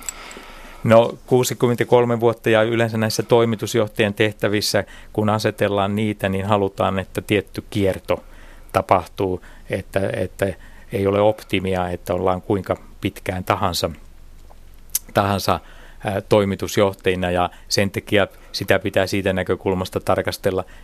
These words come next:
Itselläni ei ole kyllä tavoitteena jäädä kuusikymmentäkolme-vuotiaana eläkkeelle, vaan mä, minulle työ on tosi tärkeä osa elämää, ja en ollenkaan haaveile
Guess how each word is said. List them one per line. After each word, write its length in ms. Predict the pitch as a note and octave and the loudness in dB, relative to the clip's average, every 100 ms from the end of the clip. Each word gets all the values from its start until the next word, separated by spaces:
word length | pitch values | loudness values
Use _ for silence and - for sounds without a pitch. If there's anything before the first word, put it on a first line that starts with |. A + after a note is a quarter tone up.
| - | -8
Itselläni 520 | A#2 - C3+ G#2+ G2 | -6 0 2 2 0
ei 120 | F#2+ | 0
ole 140 | G2+ F#2+ | 0 -2
kyllä 260 | - G2 | -2 -2
tavoitteena 580 | F#2+ A2 G#2+ - - F#2+ | 0 0 0 -4 -2 0
jäädä 260 | G2 F#2+ F#2 - | 2 0 -2 -2
kuusikymmentäkolme-vuotiaana 1300 | A2 G2+ F#2 F#2 F2+ G2 F#2+ F#2 F#2 F2+ G2 F#2+ | -2 -2 -4 -4 -2 0 0 0 -2 -4 -4 -2
eläkkeelle, 640 | G2+ A2 G2 - F#2+ F2+ F2+ | 0 0 -2 -4 -6 -4 -4
vaan 200 | F#2 F#2 - - - | -6 -8 -16 -14 -4
mä, 140 | A2 G#2 - C#3+ B2 | -4 -4 -10 -14 -12
minulle 420 | B2+ A2 A2 G#2 F#2+ - - - | -8 -4 -2 -2 -4 -8 -20 -4
työ 320 | A2+ G#2+ F#2+ | 0 2 2
on 140 | F2+ - - - - - - | 0 -6 -20 -20 -20 -8 -4
tosi 200 | A2 G2 | -4 2
tärkeä 440 | G2 G2+ - F#2 | 2 2 0 2
osa 340 | G2 - F#2+ - - - - | 2 2 0 -2 -10 -20 -6
elämää, 480 | A2 G#2 F#2+ F#2 F2+ | 0 2 0 -2 -4
ja 180 | F2+ F2 - - - - - | -4 -6 -14 -20 -20 -12 -8
en 140 | F#2+ | -2
ollenkaan 420 | G2+ G#2 F#2+ G2 F#2+ | 0 0 2 0 2
haaveile 600 | A#2 G#2+ F#2 F2+ F2+ | 4 4 2 -2 -2